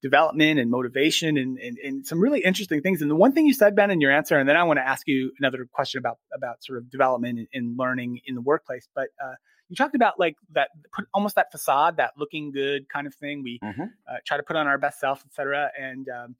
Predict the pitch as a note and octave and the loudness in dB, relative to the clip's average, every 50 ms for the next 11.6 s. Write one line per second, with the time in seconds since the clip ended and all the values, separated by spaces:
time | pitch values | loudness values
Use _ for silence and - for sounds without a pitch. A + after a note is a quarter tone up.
0 | _ _ _ _ _ _ _ - - - - - - - _ _ _ F3+ E3+ D#3 | _ _ _ _ _ _ _ -12 -10 -10 -10 -14 -16 -18 _ _ _ _ -4 -2
1 | D3+ D3+ D3 - A#3 F#3+ - - _ _ - - - _ E3+ D#3 D3+ D#3 D#3+ D#3+ | -2 -2 -2 -6 -10 -12 -12 -16 _ _ -18 -18 -16 _ -10 -8 -8 -8 -6 -6
2 | D#3+ D#3 D3 - F#3 G3+ A#3 G#3 F3+ D#3+ C#3+ F3 F3 F3 D#3 - C#3 C3 C3 C#3+ | -6 -6 -4 -4 -4 -2 0 0 0 0 -2 -6 -6 -6 -4 -2 0 0 0 0
3 | C3+ B2+ C#3 D3 D#3 - F3 E3 D#3 D3 C#3 C#3+ D3+ D3+ C#3 - - - D3 D3 | 0 -2 -2 -2 -4 -4 -4 -2 0 0 -2 -2 -6 -8 -10 -12 -8 -6 -6 -6
4 | C#3+ C#3+ B2+ B2 B2 - D3 D3 D#3 F3+ F#3 - _ - E3 E3 E3+ C3+ A#2+ - | -4 -6 -6 -8 -8 -6 -4 -2 -2 -2 -4 -6 _ -4 -2 -2 0 -2 -4 -4
5 | - - - _ D3 C3+ C3 C3 B2 A#2+ A#2 A2 B2 A#2+ - - B2+ B2 B2+ D#3 | -8 -16 -14 _ -10 -8 -8 -8 -10 -10 -12 _ -18 -18 -16 -14 -12 -10 -8 -8
6 | D#3+ E3+ E3 - C#3+ D3 C#3 _ - C#3+ C3 - _ _ - D3+ C#3+ C3+ C3+ B2+ | -8 -8 -8 -12 -14 -14 -14 _ -18 -18 -18 -18 _ _ -12 -10 -8 -8 -8 -10
7 | C3+ C3+ - _ _ _ _ _ D#3 D#3 D3 - D3 C#3+ D3 D#3+ F3+ E3+ D3 D3 | -12 -16 -20 _ _ _ _ _ -10 -10 -10 -6 -2 -2 0 0 0 0 -2 -4
8 | - B3 A#3+ - C4 G#3 - - D#3 D#3 E3 E3+ D3+ C3 A#2+ A#2+ _ _ _ C#3 | -6 -10 -12 -12 -14 -16 -10 -6 -2 -2 0 0 -2 -4 -4 -8 _ _ _ -6
9 | C3 B2+ B2+ B2 C3+ C#3 C3+ C3+ C3+ B2+ B2 A#2+ A#2 _ _ _ _ _ _ _ | -4 -4 -6 -8 -6 -4 -4 -4 -4 -6 -8 -12 -16 _ _ _ _ _ _ _
10 | _ _ _ _ _ C3+ C3+ - _ D#3 D3+ - - C3+ - C#3+ C#3 - - C#3 | _ _ _ _ _ -18 -18 -16 _ -16 -16 -14 -16 -10 -8 -8 -6 -4 -2 -2
11 | C3+ C#3 C3+ C3+ C3+ - - C3 C3 C#3 C#3 C3 | -2 -2 -2 -6 -12 -14 -10 -4 -2 0 0 -2